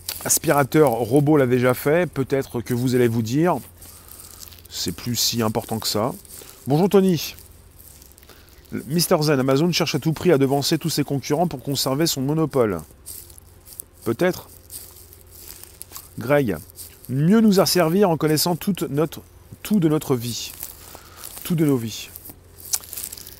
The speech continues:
Euh, les aspirateurs, c'est bien comme ça, le chat peut se transporter dessus. Je vous remercie de votre présence. Je vais vous envoyer un lien de, de la vidéo, euh, du drone qui décolle.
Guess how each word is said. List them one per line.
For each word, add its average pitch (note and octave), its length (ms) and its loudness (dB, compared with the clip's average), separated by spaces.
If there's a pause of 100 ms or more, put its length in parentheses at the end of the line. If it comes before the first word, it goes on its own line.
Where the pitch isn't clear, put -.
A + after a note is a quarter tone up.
(160)
Euh, G2+ 160 -4
les G#2+ 160 -2
aspirateurs, C3+ 560 0
c'est - 180 -2
bien C3 280 0
comme B2+ 180 -2
ça, C#3+ 260 4
le C3+ 120 6
chat C#3+ 240 0
peut C3 120 -4
se A#2+ 120 -4
transporter C#3 480 -2
dessus. B2 340 -2 (760)
Je A#2 60 -2
vous D3 60 4
remercie F#3+ 300 4
de F3 40 4
votre E3 240 6
présence. D#3+ 600 4
Je B2 120 0
vais F3 60 2
vous G#3+ 120 4
envoyer G#3 200 4
un D#3 140 4
lien D3+ 280 4
de, A#2+ 480 4 (540)
de A#2 100 2
la C#3 140 6
vidéo, D#3+ 640 6
euh, B2 140 0
du B2+ 120 0
drone D#3 260 4
qui C#3+ 160 -6
décolle. C#3+ 520 4